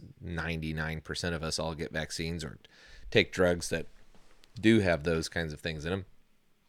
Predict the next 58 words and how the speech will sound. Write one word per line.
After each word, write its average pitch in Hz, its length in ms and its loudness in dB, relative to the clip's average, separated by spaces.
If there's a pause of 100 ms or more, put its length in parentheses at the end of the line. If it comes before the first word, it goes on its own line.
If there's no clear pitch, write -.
(420)
I 98 80 2
don't 85 140 0
think 82 140 -6
that 69 120 0
was 78 80 -4
a 76 60 -12
very, 78 280 -2 (540)
uh, 69 220 -8 (200)
logical 87 440 0
argument. 85 380 0
Now, 98 160 4
if 98 200 4
it, - 140 -4
for 104 120 6
strategic 127 460 6
reasons, 82 380 0
it 80 60 -6
might 85 160 0
have 78 60 -6
been 80 120 -2
a 76 40 -6
good 73 200 -6
reason 76 300 -4
to 78 100 -8
take - 280 -8 (600)
the 90 80 2
religious 82 340 6
exemption, 78 460 0
like 78 160 -4
if - 100 -20
you 78 120 -2
were 78 80 -6
a 76 80 -10
doctor 82 420 2
and 80 160 -2
you 80 80 -2
had 78 220 -4
patients 90 400 2
that - 120 -2
were 78 140 -2
relying 101 380 6
on 98 160 2
you. 92 180 4
And, 73 140 -2 (600)
you 87 120 -2
know, - 80 -8 (240)
I 90 100 2
think 85 220 -4
that 80 180 -2
there's 80 240 4
a, 78 220 -4
a, 80 360 -2
a, 82 40 -2 (320)
a 85 80 -4
wisdom 87 400 2
element 76 320 -4
there. 78 160 -4
But - 320 10